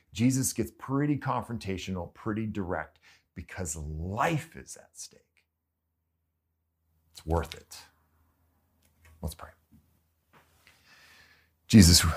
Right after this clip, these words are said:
we so easily, I so easily forget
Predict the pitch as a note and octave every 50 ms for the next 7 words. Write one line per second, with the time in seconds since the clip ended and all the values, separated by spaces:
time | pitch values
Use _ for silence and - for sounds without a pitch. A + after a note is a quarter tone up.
0 | - - - - - - - _ - A#3+ A#3+ - _ _ - - _ _ _ _
1 | _ _ _ _ _ _ _ _ _ _ _ _ _ - A2 G#2+ A2 G2+ - -
2 | C3 B2+ A#2+ A2+ E2 G#2+ G#2 G#2 F#2 E2+ F#2 F#2+ F#2+ F2+ F#2+ F2 D#2 D#2 - -
3 | F#2 F#2+ G2 F#2+ F2+ - - F2+ E2+ E2 D2 F2 F2 D#2+ D#2+ E2+ E2+ D#2 - -
4 | E2 D2 C#2+ D#2 D2 C#2+ - -